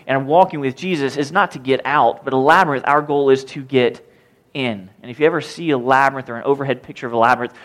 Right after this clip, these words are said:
the, the, the end destination is always in the center. And there's only one path in to get there. And so that's what I want to remind us of this morning, because we, there are things that we are in the journey of going through this life with Jesus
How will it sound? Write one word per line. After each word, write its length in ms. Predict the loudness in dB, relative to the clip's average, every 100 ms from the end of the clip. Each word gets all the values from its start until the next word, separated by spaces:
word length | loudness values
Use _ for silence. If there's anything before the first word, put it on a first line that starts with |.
| -20
the, 80 | -18 -18 -4
the, 220 | -4 -4 -6
the 400 | -2 0 -2 -2
end 300 | 0 -2 2
destination 640 | 2 2 -4 -6 -6 -10
is 80 | -8
always 360 | -2 4 6 4
in 80 | -2
the 100 | -4
center. 420 | -4 -4 -8 -14 _ _ _ _ _ _ _ _ _ -8
And 100 | -4
there's 140 | -2
only 160 | 0 -2
one 280 | -2 -4 -4
path 360 | -2 -2 -2
in 180 | -6 -8
to 100 | -12
get 280 | -10 -8 -8
there. 260 | -12 -12 _ _ _ _ -10
And 140 | -6
so 100 | 0
that's 160 | 0 2
what 100 | -2
I 20 |
want 80 | 0
to 40 |
remind 280 | 0 0 0
us 200 | -4 -14 -16 -2
of 360 | 0 0 -4 -16
this 220 | -14 -14
morning, 340 | -10 -6 -6 -8
because 460 | -8 -4 -4 -4 -16 -20 -20 -20
we, 280 | -6 -2
there 180 | 4 6
are 100 | 4
things 380 | 2 -6 -8 0
that 240 | 2 2 -4 -16
we 220 | -2 4
are 180 | 6 6
in 140 | 2
the 60 | -4
journey 480 | -10 -8 -6 -4 -2
of 160 | -2
going 260 | 0 -4 -6
through 120 | -4
this 240 | -4 -4 -2
life 320 | 0 0 2
with 240 | 2 2 -6 -20 -14
Jesus 540 | -8 -6 -4 -6 -8